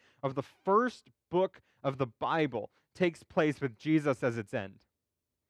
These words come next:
God's work in the world since the time of Adam and Eve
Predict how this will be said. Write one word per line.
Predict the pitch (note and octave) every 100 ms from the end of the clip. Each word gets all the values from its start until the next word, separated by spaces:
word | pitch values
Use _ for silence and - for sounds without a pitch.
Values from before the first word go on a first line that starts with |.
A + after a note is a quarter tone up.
| _ _ _ _ _
God's | D#3+ E3 G3+ D#3
work | D#3+ F#3 - D#3
in | D3
the | C3+
world | C3+ D#3+ F#3 F#3+ D#3+
since | F3 D#3
the | C#3+
time | - - E3 F#3 F#3+
of | D#3+ B2+ -
Adam | D3+ F3+ F3+ F3+
and | C3+ D3+
Eve | F#3+ F3+ D#3 A#2+ A#2+